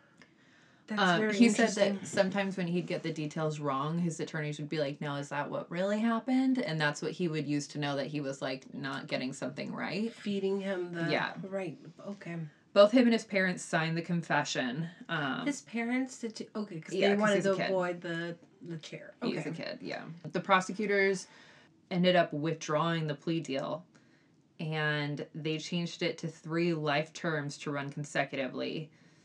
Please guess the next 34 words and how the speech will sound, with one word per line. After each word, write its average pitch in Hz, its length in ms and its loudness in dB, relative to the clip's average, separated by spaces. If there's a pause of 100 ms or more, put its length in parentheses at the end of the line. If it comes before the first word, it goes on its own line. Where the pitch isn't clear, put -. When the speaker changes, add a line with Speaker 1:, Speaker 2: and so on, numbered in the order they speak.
(400)
Speaker 2:
They 147 240 2
threatened 160 440 2
Herons 151 640 2
with 160 380 0
the 151 200 -2
death 151 280 0
penalty 160 380 -2
if 151 80 -6
he 151 100 -2
didn't 143 240 -4
agree, 202 540 -2
and 165 140 0
they 160 80 0
also 170 300 0
threatened 180 260 -2
to 151 60 -4
charge 156 320 -2
him 160 60 -4
with 143 160 -4
another 156 560 -2
murder, 131 600 -4
despite 151 400 -4
having 147 260 -4
a 139 80 -6
rock-hard 139 600 -4
alibi - 680 -6
for - 260 -8
where 139 220 -6
he 156 100 -8
was. 123 240 -4
He 170 60 -4
was 156 100 -6
actually, 151 400 -2
like, 139 320 -8